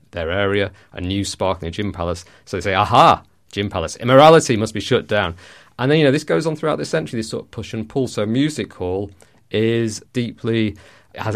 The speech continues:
has these real antagonists in theatre managers, in West End theatre managers.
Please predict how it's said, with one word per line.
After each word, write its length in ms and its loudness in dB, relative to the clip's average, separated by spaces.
has 200 -2
these 180 -6
real 160 4
antagonists 640 -2
in 120 -8
theatre 420 -2
managers, 580 -6
in 160 -8
West 260 -4
End 180 -4
theatre 360 -6
managers. 480 -10